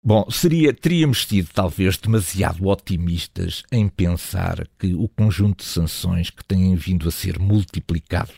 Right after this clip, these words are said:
tantas vezes que pudesse ter um efeito logo na economia russa em dois mil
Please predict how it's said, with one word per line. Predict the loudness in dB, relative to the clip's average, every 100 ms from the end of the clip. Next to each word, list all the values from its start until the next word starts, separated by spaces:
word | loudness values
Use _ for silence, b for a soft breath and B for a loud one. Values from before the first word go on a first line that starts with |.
| _
tantas | -4 -4 -4 -6
vezes | -6 -4 -4 -6 -10 -18 B B B B B -6
que | -4
pudesse | 0 2 2 2 0
ter | 0
um | 2 0
efeito | -2 -2 -4 -4 -2
logo | 2 2 2 0 -2
na | -2
economia | -2 -4 -2 -2 -2 -4
russa | -4 -4 -4 -2 -4 B B _
em | 0 2
dois | -2 -2
mil | -2 0 -2